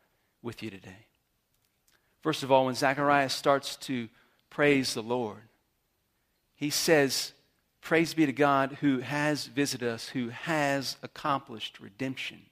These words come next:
D-, do you notice how he chooses to say that?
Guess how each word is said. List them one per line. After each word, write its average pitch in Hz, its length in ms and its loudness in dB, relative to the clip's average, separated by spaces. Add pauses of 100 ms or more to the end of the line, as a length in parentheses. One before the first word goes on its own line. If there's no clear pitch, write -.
(1500)
D-, 139 160 -14
do 135 80 -4
you 147 80 2
notice 202 400 2
how 196 140 -4
he 147 120 0
chooses 175 640 -6
to - 160 -18
say - 540 -4
that? 185 420 -10